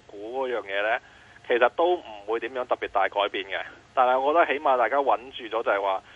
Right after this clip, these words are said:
即係提醒大家，其實中國如果佢真係要，即係其實我覺得人民幣係一個，唔係一個自由貨幣嚟嘅，佢想點就點㗎啦，講真。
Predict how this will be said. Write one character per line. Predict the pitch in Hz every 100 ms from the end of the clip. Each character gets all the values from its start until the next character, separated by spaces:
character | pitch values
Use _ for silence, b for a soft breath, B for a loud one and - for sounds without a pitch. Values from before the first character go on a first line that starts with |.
| B B -
即 | 147
係 | 143 - - -
提 | 110 110
醒 | 127 151
大 | 113
家， | 131 135
其 |
實 | 107
中 | 98 135 139
國 | 110 - 135
如 | 113 123
果 | 135
佢 | 123
真 | 135
係 | 120
要， | 107 107 107 B B B B -
即 |
係 | 165 -
其 |
實 | 104 101 113
我 | 123
覺 | 147
得 | 143
人 | 110
民 | 98 98
幣 | 110 104
係 | 107 127
一 |
個， | -
唔 | 107 101 - - - - - - 113 110
係 | 127
一 |
個 | 147
自 | 120 107
由 | 101 92 -
貨 | 104
幣 | - 95
嚟 | 92 87
嘅， | 95 90 - -
佢 | 123 131
想 | 131 139
點 | 123
就 | 113
點 | 113 101
㗎 | 107
啦， | 101
講 | 98 90 110
真。 | 98